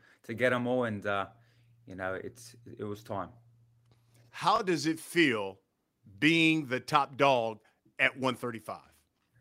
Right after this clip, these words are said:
Speaker 1: Well, it feels good because this has been a very hard road. This has been many years, but I've stayed focused. I believed in myself, and, um, no matter what people said,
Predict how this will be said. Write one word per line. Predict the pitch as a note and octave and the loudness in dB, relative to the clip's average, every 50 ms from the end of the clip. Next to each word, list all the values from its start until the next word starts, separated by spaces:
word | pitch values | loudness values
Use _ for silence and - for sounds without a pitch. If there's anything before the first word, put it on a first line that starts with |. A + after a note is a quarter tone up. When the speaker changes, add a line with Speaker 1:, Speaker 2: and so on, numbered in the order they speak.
| _ - | _ -12
Speaker 1:
Well, | C2+ - | -8 -8
it | - E3 E3 | -6 -6 -6
feels | - G#3 G3 C3 A2 | -4 -4 -4 -4 -4
good | - C#3+ C#3+ A#2+ | -4 -4 -4 -2
because | G#2+ A#2+ A#2 - A#2 A2+ | -4 -6 -8 -8 -10 -10
this | B2+ C#3+ - | -10 -12 -10
has | D3 A#2 | -10 -10
been | G#2+ A#2+ A2 | -8 -6 -6
a | G#2+ G2 | -6 -6
very | - A2+ A2+ A2 G#2+ G2+ | -4 -2 -2 -2 -2 -4
hard | G2 G2+ G2 G2 F#2+ F2 | -4 -4 -4 -4 -4 -4
road. | G2 F#2+ F#2+ F#2 D#2+ - | -6 -4 -4 -4 -6 -8
This | A2 G#2+ - | -12 -14 -14
has | G#2+ G#2 | -14 -16
been | G#2 - - G2+ G2 F#2+ F#2 F2+ F2 E2+ A2 | -14 -12 -10 -10 -8 -10 -10 -12 -14 -16 -16
many | F#2+ F#2+ G2+ G#2 G#2+ G#2 | -12 -10 -8 -8 -6 -8
years, | G2 F#2 F#2 F#2+ G2 G2+ F#2 E2+ - - - - _ _ _ _ - | -8 -8 -10 -10 -10 -10 -10 -12 -14 -16 -20 -20 _ _ _ _ -10
but | F#2+ G2 | -8 -6
I've | G2 G2 - | -6 -6 -8
stayed | - - A#2+ A#2 A#2 - | -8 -6 -4 -4 -4 -6
focused. | - - A2 G#2 G#2 G#2 - G2+ - - | -6 -4 -2 -2 -2 -4 -8 -12 -10 -8
I | - F#2+ | -8 -8
believed | E2+ - G2 G#2 G#2+ G#2+ G#2 | -8 -8 -6 -6 -6 -6 -8
in | G#2+ G2+ | -8 -8
myself, | G2 F#2+ F#2+ - - G#2 G#2 G#2 G#2 - | -8 -8 -10 -8 -8 -8 -8 -8 -8 -10
and, | G#2+ F#2+ F#2 F2+ E2+ | -14 -14 -12 -10 -8
um, | F#2 F2 F2 F2 E2+ - _ - - - - - - - _ - | -8 -6 -6 -8 -10 -14 _ -20 -20 -20 -20 -20 -20 -20 _ -8
no | B2+ C3 | -4 -2
matter | D3 D3 C#3 C3+ | 0 0 0 0
what | C3+ D3 - A#2 | 0 0 -2 -4
people | D3+ D#3 - B2+ B2 | -6 -8 -6 -8 -8
said, | A2 - C#3+ C#3+ C3 G#2+ | -8 -6 -6 -6 -6 -6